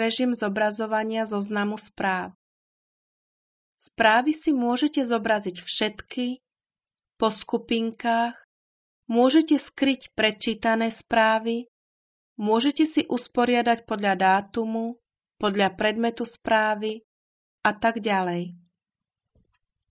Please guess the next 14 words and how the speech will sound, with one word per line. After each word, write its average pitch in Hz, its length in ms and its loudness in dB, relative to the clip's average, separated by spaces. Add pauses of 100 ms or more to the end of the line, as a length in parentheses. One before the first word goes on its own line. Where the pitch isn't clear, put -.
(140)
Zmena 220 400 2
aktuálneho 277 880 2
zobrazenia. 190 880 -2 (1300)
Na 202 160 2
paneli 214 480 2
ponúk 220 640 -2 (320)
stlačte - 640 0
tlačidlo 240 800 -2 (400)
Zobraziť. 185 800 0 (1400)
Z 202 120 -10
možností 254 840 2
vyberte 226 800 -2 (500)
Aktuálne 254 840 2
zobrazenie. 185 880 -2